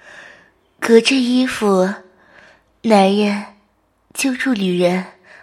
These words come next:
两点凸起，已经硬了。“我，我没有，放开我！我只是个要身材没身材，要长相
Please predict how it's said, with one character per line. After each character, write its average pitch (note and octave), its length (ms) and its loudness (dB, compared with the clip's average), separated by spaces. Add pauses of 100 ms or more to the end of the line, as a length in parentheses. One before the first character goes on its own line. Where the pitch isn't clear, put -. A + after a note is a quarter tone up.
(220)
两 A3 240 0
点 A3+ 180 -2
凸 A#3+ 280 -6
起， F3+ 500 -8 (1400)
已 F3 160 -6
经 E3 180 -10
硬 G3+ 340 -8
了。 D#3+ 440 -14 (2250)
“我， C#4 180 -2 (800)
我 D4+ 100 0
没 D4 260 4
有， E4 120 0 (640)
放 B3+ 260 0
开 B3 160 4
我！ G3 360 2 (440)
我 B3+ 160 0
只 B3 280 -2
是 A#3+ 240 0
个 A3+ 340 2 (440)
要 D4 180 4
身 C#4 240 0
材 A#3 340 2 (400)
没 C4+ 180 2
身 D#4+ 240 0
材， A#3+ 380 -2 (520)
要 D4 220 6
长 C#4 240 6
相 C4+ 360 0